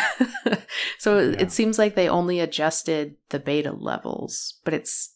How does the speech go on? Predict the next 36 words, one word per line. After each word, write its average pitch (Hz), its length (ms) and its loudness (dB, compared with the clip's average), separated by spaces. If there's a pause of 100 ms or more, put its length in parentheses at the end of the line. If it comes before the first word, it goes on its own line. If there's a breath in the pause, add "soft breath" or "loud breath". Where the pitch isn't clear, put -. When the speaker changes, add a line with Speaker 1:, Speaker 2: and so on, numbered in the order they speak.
Speaker 1:
I - 100 -6
don't 170 140 -8
know, 185 160 -2
if 147 140 -6
that's 185 200 -2
what 185 120 0
happened, 165 420 -2
it 151 80 -8
seems, 165 320 -4
like, 147 220 -4
really 151 400 -4
obvious, 262 840 -4
'cause 165 200 -6
the 151 120 -8
rest 156 280 -6
of 160 100 -6
'em, 160 420 -8 (380 loud breath)
I 170 80 4
mean, 165 180 6
we 180 120 6
are 180 100 8
playing 165 300 0
on 147 80 -2
the - 80 -4
first - 320 -2
level. - 500 -4
What's 190 180 -4
the 214 80 -4
first 214 240 -4
level 202 280 -2
of 190 100 -6
difficulty 202 460 -8
called? 190 400 -6 (920)
Speaker 2:
Is 117 140 -4
it 107 80 0
Rookie? 208 500 -2